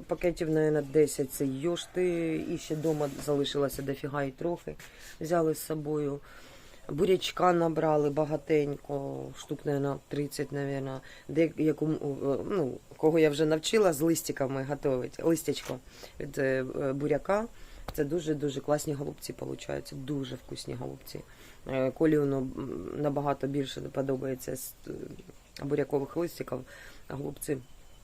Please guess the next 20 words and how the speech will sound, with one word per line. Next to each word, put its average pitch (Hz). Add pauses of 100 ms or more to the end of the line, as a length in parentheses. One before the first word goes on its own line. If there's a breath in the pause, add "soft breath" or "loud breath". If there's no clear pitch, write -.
(500)
ніж 143
цього, 127 (580 loud breath)
ніж 147
з -
капусти. - (600 loud breath)
Ось, 135
то 165
мені 160
тільки 233
з -
листиками, 196
можна 254
нам 214
з 185
листячком? 165
Я 156
кажу, 175
можна 147
з 67
листячком. 73